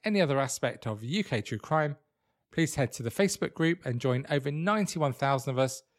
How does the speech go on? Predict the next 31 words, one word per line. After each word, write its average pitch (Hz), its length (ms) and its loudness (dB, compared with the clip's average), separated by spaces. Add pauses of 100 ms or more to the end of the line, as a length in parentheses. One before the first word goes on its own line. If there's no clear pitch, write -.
(240)
who 226 120 -2
talk 247 400 0
U 151 240 2
K 190 200 2
True 180 260 -2
Crime 135 460 2 (340)
twenty-four 113 460 -4
seven. 110 480 -2
We 110 220 -6 (100)
really 113 360 -2
do. 95 200 -6 (640)
And 143 140 -2
you'd 160 100 -4
be 170 80 0
very 160 180 2
welcome. 139 420 0 (1000)
And 196 160 2
to - 60 -8
support - 260 0
the 165 60 -6
show, 233 280 0
please 202 340 -4
do 185 100 0
head 156 220 0
to - 80 -4
patreon 160 640 0
dot 123 160 0
com 170 340 2
for 143 140 -2
bonus 117 320 0
episodes 147 580 0